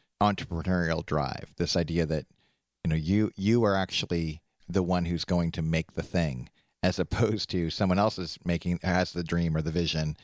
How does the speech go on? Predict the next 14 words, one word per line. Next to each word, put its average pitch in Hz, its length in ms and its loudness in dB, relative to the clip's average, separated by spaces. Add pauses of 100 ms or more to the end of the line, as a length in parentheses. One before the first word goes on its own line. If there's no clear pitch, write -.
(140)
and 87 100 0
they're 85 140 2
employing 82 460 -2
you 82 180 -2
to - 140 -8
go 80 120 0
do 98 240 0
that 78 180 -4
thing. 60 300 -8
That, 82 260 2
that's 101 360 0
where 92 140 0
you're 82 160 0
living 80 480 -2